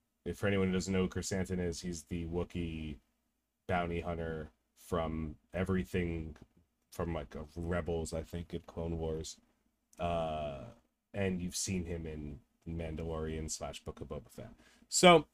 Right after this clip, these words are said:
I just wanted to throw that out there. They're also doing a, uh, Tomb of Dracula rerun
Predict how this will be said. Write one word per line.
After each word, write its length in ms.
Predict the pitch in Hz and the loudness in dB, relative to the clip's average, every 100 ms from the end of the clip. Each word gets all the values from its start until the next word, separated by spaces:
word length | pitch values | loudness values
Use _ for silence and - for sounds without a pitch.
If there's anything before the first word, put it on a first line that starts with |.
| - | 8
I 140 | 160 | 10
just 160 | 135 123 | 10 6
wanted 160 | 139 | 6
to 60 | 117 | 6
throw 200 | 113 107 | 6 6
that 120 | 98 | 8
out 200 | 98 95 | 6 4
there. 240 | 104 98 92 _ - | 4 2 0 _ 4
They're 140 | 131 | 10
also 320 | 139 135 147 | 10 12 8
doing 360 | 120 135 127 120 | 10 8 10 10
a, 220 | 113 110 | 12 12
uh, 200 | 104 101 95 | 12 8 6
Tomb 280 | - 127 117 | 4 8 8
of 120 | 104 | 8
Dracula 640 | 117 110 110 120 107 101 | 8 6 6 6 6 6
rerun 600 | 92 107 107 113 127 147 | 6 6 8 6 6 0